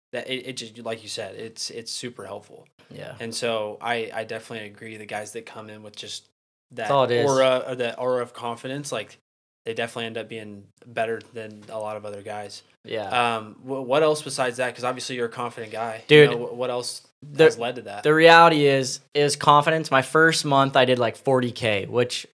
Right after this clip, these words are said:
Speaker 2: is great for a rookie. It's amazing for a rookie. And then my second month, I did fifty K, I think. And then in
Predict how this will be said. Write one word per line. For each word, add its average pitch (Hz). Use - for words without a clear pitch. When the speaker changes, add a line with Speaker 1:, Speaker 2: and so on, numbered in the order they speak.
Speaker 2:
is 117
great 139
for 120
a 110
rookie. 113
It's 123
amazing 117
for 110
a 107
rookie. 107
And 123
then 127
my 120
second 139
month, 127
I 113
did 113
fifty 139
K, 110
I 104
think. 107
And 127
then 123
in 117